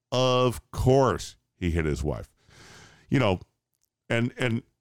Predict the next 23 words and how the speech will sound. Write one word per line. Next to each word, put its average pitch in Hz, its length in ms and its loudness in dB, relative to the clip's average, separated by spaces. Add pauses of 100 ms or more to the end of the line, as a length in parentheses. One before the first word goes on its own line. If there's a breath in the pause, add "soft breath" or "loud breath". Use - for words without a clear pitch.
(540)
you 131 60 -4
know, 95 200 0 (380)
two - 140 2
days 120 260 0
later, 131 380 4
Vince 117 300 0
McMahon's 113 480 -2
back 92 360 0 (800)
with 101 120 2
W 98 260 2
W 82 360 4
E. 65 140 -8 (300)
Because 104 440 0 (100)
ultimately, 139 640 0
the 110 180 0
idea 104 380 2
that 147 160 0
white 101 320 0
guys 110 280 2
get 95 200 -2
canceled 107 500 0
is 80 60 -8
the 85 160 2